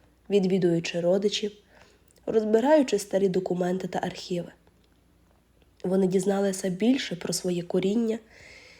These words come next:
і спробували зібрати усі частини мозаїки,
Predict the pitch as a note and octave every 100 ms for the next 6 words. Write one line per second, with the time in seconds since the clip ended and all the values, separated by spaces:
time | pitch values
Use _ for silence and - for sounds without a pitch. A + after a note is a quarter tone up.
0 | - _ - - - C#4+ C#4 C4 B3 A3+
1 | G3+ A3+ A#3+ A3+ G#3+ - B3 B3 G#3+ -
2 | A3+ G#3+ G3+ G3 B3 F#3 E3+ -